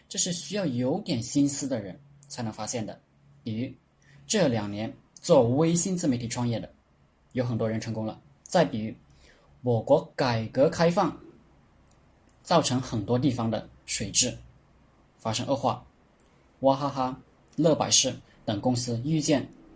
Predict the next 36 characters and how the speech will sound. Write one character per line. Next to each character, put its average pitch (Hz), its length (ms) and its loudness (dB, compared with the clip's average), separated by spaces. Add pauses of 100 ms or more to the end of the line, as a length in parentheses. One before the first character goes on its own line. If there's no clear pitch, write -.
(500)
一 139 60 -4
个 151 140 0
正 170 400 4
在 151 240 4
兴 202 320 0
起 - 160 0
的 - 180 -14 (240)
瓶 127 160 -6
装 143 160 -2
水 120 160 -6
市 127 140 -6
场。 117 180 -10 (1200)
这 135 100 -8
种 120 160 -8
创 127 260 -6
业 117 140 -4
呢， 95 160 -14 (220)
比 123 100 -6
第 170 240 0
一 175 60 4
种 - 200 -2 (400)
风 135 220 0
险 127 180 2
更 113 160 -6
大。 101 220 -8 (880)
最 147 180 4
怕 135 200 -2
的 104 100 -4
是 104 240 0 (240)
早 95 300 -2
入 135 200 2
场 120 300 -6 (220)
成 - 180 0
了 139 60 2
炮 170 260 2
灰， 156 260 -2